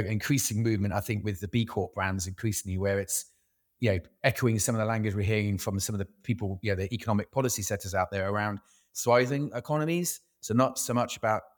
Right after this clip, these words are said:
big incremental year-on-year growth, more around growth that perhaps it's not quite as big as you might have forecasted, but it's growth that's for the better of the consumer and also for the planet. And that's quite a sort of kind of tough sell. And if you bake that in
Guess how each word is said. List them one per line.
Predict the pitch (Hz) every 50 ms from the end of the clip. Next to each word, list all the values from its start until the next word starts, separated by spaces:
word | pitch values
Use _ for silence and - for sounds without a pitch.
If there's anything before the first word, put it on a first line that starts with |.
| _ _
big | - 127 117 113 - -
incremental | 123 110 107 - 104 117 123 120 - 107
year-on-year | 101 104 101 98 98 95 95 92
growth, | 92 101 98 95 95 90 - - _ _ _ _ _ _ _ _
more | - 113 123 123 120 113
around | 104 110 110 110 107 104 104 101 95 - _ _ _ _ _ _ _ _ _ -
growth | - 147 160 160 160 151 - - - - - -
that | 117 104
perhaps | - - 143 - - -
it's | - -
not | 127 135 135 - -
quite | - - 131 110 107
as | 104
big | - - 135 117 101
as | 110 104 92
you | 101
might | 104 110 113 104
have | 95 -
forecasted, | - 120 110 110 - 117 110 110 - - 120 117 - - - _ _ _ _ _
but | - 113
it's | 110 101 -
growth | - - 127 123 113 107 - -
that's | 107 95 -
for | - -
the | 107 104 98
better | - - 120 110 104 101 101
of | 98 92
the | - -
consumer | - 110 98 - - - 107 98 101
and | 101 95 101
also | 101 98 - - 92
for | - 95
the | 98
planet. | - - 110 95 92 90 - _ _ _ _ _ _ _ -
And | 120
that's | 147 156 -
quite | - 185 165
a | 139
sort | - - 135 127 110
of | -
kind | 135 120 110
of | -
tough | - - 110 -
sell. | - - - 123 107
And | 104 104
if | 95 -
you | 151 147 - _ _ _ _ _ _ _ -
bake | 147 135 131
that | 127 127 -
in | 120 123 143 160 175